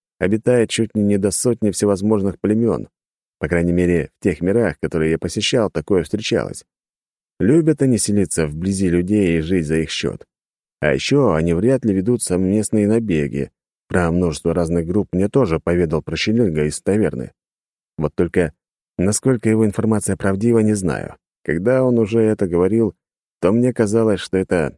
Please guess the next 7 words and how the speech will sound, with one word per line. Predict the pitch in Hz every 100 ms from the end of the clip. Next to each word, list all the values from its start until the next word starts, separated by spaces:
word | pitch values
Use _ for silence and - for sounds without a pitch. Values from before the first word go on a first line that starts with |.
| -
набивание | 80 101 107 110 113 107 101
себе | - 104
цены, | 98 - 123 127 78 - _ _ _ _ _ _
и | 76 82
потому | 95 101 120 113
полились | 104 107 110 110 95
сказки. | - - 71 - - 64